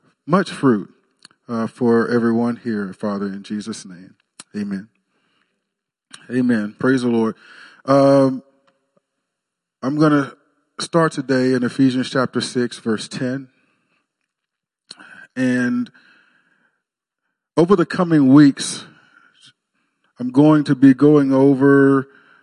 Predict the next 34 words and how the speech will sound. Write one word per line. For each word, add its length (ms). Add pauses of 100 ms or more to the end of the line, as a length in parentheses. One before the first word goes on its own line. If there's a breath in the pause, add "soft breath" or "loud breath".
(300 soft breath)
I'm 60
gonna 160
be 120
doing 220
a 80
series, 720
uh, 480
called 400
pretty 180
much 200
the 100
Armor 360
of 120
God 320
series. 520 (1400)
And 160
so 560 (540 loud breath)
I'm, 260
I'm 160
looking 280
forward 280
to 100
that. 220
I'm 160
excited 480
about, 500 (720 soft breath)
uh, 400
the 100
truths 480
to 120
be 180
unveiled 540
in 140
that. 340